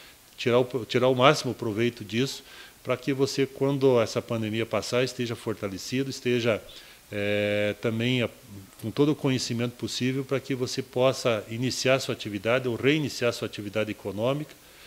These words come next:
né, com muito mais força, com muito mais ânimo, pra nós levantarmos a economia do nosso município e do nosso país. Que nós todos agora vamos ter que fazer um trabalho muito grande nesse sentido,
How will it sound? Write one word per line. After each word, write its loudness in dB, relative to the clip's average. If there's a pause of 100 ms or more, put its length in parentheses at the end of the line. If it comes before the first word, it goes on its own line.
(220)
né, -2
com -8
muito -2
mais -2
força, 2
com -8
muito -4
mais -6
ânimo, -2
pra -6
nós -4
levantarmos -2
a -2
economia -4
do -8
nosso -4
município -4
e -10
do -8
nosso -2
país. -2 (380)
Que -12
nós -2
todos -2
agora 0
vamos -6
ter -6
que -12
fazer -4
um -4
trabalho -2
muito -6
grande -2
nesse -6
sentido, -2